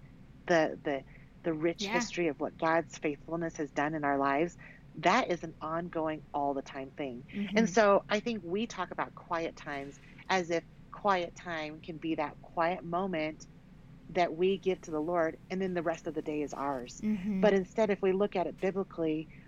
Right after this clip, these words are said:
Speaker 1: worship is ongoing, never ending.
Speaker 2: Mm-hmm.
Speaker 1: Now, I think the part that we forget, though, is that it does take work,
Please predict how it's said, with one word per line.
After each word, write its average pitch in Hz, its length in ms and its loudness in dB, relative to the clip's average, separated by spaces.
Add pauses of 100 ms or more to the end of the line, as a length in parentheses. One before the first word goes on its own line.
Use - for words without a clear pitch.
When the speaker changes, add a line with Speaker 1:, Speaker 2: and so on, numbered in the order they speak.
(140)
Speaker 1:
worship 180 460 4 (160)
is 180 300 2
ongoing, 170 840 -2
never 165 380 0
ending. 160 500 -4 (180)
Speaker 2:
Mm-hmm. 202 140 -4
Speaker 1:
Now, 175 340 6 (160)
I 202 100 4
think 208 180 0
the 185 60 0
part 196 280 2
that 160 100 0
we 165 80 -2
forget, 220 500 -2
though, 156 300 2
is 175 220 -2
that 170 180 2 (460)
it 196 120 -6
does 185 260 2
take - 280 -4
work, 143 240 -2